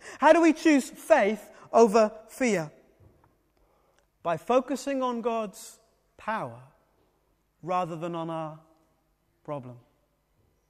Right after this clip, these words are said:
By focusing on God's power rather than our problem. You take two people, put them in an identical situation, the same chaos, the same tragedy, the same crisis. One of them will be blown away,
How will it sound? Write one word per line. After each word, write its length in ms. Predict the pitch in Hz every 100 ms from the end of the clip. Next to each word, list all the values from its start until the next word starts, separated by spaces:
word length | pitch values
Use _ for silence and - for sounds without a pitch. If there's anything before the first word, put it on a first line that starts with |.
| _ _
By 120 | - 131
focusing 560 | - 233 247 - 254
on 160 | 233 220
God's 300 | 214 208 -
power 560 | - 214 170 120 131 - _ - _ _ -
rather 320 | 151 160 147
than 180 | 143 156
our 240 | 151 147 143 _
problem. 360 | 160 147 139 143 - _ - -
You 140 | 262
take 240 | 254 285 226
two 180 | 294 294
people, 300 | 226 160 185
put 180 | 254
them 120 | 277 247
in 80 |
an 80 | 247
identical 640 | 240 233 262 254 254 269 240
situation, 720 | - 269 254 226 160 - 165 - -
the 100 | 214
same 360 | - 277 285
chaos, 420 | 277 247 190 185 -
the 80 |
same 320 | 208 254 254 254
tragedy, 520 | 254 208 160 175 202
the 120 | 190
same 300 | - 226 240
crisis. 560 | - 208 160 - 151 - - 254
One 220 | 190 254
of 80 | 269
them 160 | 262 247
will 100 | 247
be 120 | 240
blown 340 | 196 233 233
away, 460 | 220 185 156 139 156